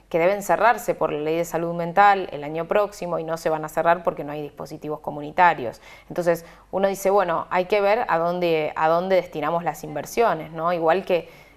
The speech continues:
eh, la escuela especial, ¿no? Los, la, la inversión en escuelas especiales debe ir migrando poco a poco a que haya centros de recursos educativos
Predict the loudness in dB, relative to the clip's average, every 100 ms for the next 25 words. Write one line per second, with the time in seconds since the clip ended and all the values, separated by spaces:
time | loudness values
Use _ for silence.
0 | -12 -10 -8 -10 -2 0 0 -4 -10 0
1 | 4 4 2 -4 -6 -6 -10 -14 -18 -12
2 | -10 -10 -12 -6 -6 -2 -2 0 0 2
3 | 0 -2 2 2 0 -4 -6 0 2 2
4 | -2 -4 -18 -20 _ 0 4 4 0 -4
5 | -4 -4 -2 2 2 2 0 2 0 2
6 | 0 2 0 4 2 2 -6 -20 _ 2
7 | 4 2 0 0 0 2 0 0 -10 -8
8 | -4 -4 0 2 2 -2 -6 -4 -2 -2
9 | -4 -8 -10 -6 -4 0 -2 0 -2 0
10 | 0 -2